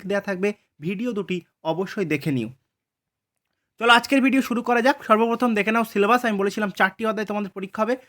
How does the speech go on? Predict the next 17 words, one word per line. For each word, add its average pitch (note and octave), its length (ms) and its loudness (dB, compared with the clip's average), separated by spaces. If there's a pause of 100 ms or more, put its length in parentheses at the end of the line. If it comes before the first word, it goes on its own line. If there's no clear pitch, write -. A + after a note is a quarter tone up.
(120)
প্রথম G#3+ 300 -4
অধ্যায় A3+ 300 0
পৃথিবীর G3+ 340 -6
অন্দরমহল, G3+ 540 0 (280)
দ্বিতীয় G#3+ 360 -2
অধ্যায় F#3+ 300 2
অস্তিত্ব G3 340 -6
পৃথিবী, A3+ 380 -4 (280)
তৃতীয় G#3+ 400 -4
অধ্যায় E3 280 0
শিলা G#3+ 200 2 (100)
এবং G3 160 -2
অষ্টম E3+ 300 -4 (100)
অধ্যায় G#3+ 280 4 (640)
ভারতের G#3 420 0
প্রতিবেশী A3 520 -6
দেশসমূহ G3+ 480 0